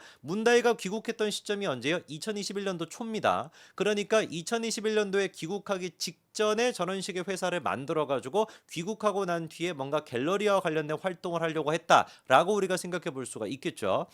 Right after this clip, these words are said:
근데 저 지금 문다혜 씨가 등록해놨던 갤러리도 문제가 있습니다. 주소지가 아까 전에 서울 서초구 땡땡땡이라고 나와 있는데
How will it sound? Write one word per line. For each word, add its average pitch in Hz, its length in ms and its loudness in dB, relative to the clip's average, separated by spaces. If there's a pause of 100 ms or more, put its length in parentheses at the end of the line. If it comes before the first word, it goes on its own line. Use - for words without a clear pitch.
(240)
근데 220 160 6
저 233 360 12
지금 170 420 4
문다혜 202 300 4
씨가 202 220 0
등록해놨던 170 840 -2
갤러리도 143 580 0
문제가 156 440 -2
있습니다. 90 640 0 (340)
주소지가 226 600 4
아까 202 200 4
전에 196 220 2
서울 233 320 4
서초구 208 460 -2
땡땡땡이라고 185 840 -2
나와 117 260 2
있는데 104 520 -4